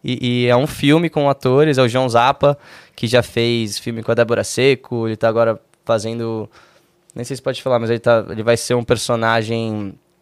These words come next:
de um, ele vai ser um cantor famoso que já faleceu aí, então tá fazendo essa, esse papel agora. E, ah, enfim, foi um processo irado, né, de fazer um filme, mais demorado, várias diárias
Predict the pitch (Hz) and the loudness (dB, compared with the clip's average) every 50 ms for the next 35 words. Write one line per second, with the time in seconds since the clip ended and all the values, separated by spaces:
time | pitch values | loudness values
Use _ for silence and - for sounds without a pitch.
0 | _ _ _ _ _ _ _ _ _ _ - - 113 98 110 110 110 104 - 110 | _ _ _ _ _ _ _ _ _ _ -16 -14 -12 -8 -4 -4 -4 -4 -4 -6
1 | - - 107 107 104 110 110 110 - - - - - - _ _ _ - - - | -8 -8 -6 -2 0 0 0 0 -2 -8 -16 -18 -20 -20 _ _ _ -12 -4 0
2 | - 151 151 160 151 - 165 151 131 - 156 160 - - 156 143 139 139 123 - | 2 2 2 0 0 0 0 0 2 2 2 2 2 2 2 2 2 0 -2 -2
3 | 131 135 135 - 139 135 131 120 - - 127 123 117 117 113 110 110 110 107 - | -2 -2 0 2 2 2 2 0 -2 -2 0 2 2 2 2 2 0 -4 -4 -4
4 | 120 113 113 104 101 113 110 - 117 107 107 117 113 110 110 - - 110 107 101 | -4 -4 -4 -4 -4 -4 -2 0 -2 -2 -2 -2 -4 -4 -4 -2 -2 0 0 -2
5 | - 98 98 - - 113 107 - - 117 110 107 104 98 95 104 107 113 123 131 | -2 -6 -8 -4 -2 -2 -2 0 0 0 2 2 0 0 0 2 4 4 4 4
6 | 127 131 123 - - - - - - - - - - _ _ - 113 113 113 113 | 4 2 -2 -4 -10 -20 -20 -20 -20 -20 -20 -20 -20 _ _ -4 -2 0 0 0
7 | 113 113 113 113 110 110 110 107 107 104 101 101 101 - - _ _ _ _ _ | 0 0 0 0 0 0 -2 -2 -2 -4 -4 -6 -8 -10 -14 _ _ _ _ _
8 | _ _ _ _ _ _ _ _ _ _ _ _ _ _ _ _ - - - 202 | _ _ _ _ _ _ _ _ _ _ _ _ _ _ _ _ -18 -8 -2 0
9 | 196 147 135 185 - - 151 127 110 - - 151 220 - 330 320 - - - 262 | 0 2 0 0 -2 -2 -4 -4 -2 -2 -4 -4 -2 -2 -2 -2 0 0 0 0
10 | - - 359 320 165 123 117 110 110 117 113 - - 117 113 110 117 110 - - | 0 0 0 2 2 2 2 2 2 0 0 0 2 2 2 2 0 -4 -2 -2
11 | 113 113 120 135 151 165 151 - _ _ _ _ - 120 123 135 135 120 135 131 | 0 0 2 0 0 -2 -4 -8 _ _ _ _ -4 0 0 0 0 0 0 2
12 | 123 110 107 113 123 131 131 117 101 110 110 117 117 107 98 101 104 101 101 104 | 4 4 4 4 2 0 -2 -2 0 2 2 2 0 -2 -4 -4 -4 -4 -4 -4
13 | 101 104 104 - - - | -6 -8 -10 -12 -14 -18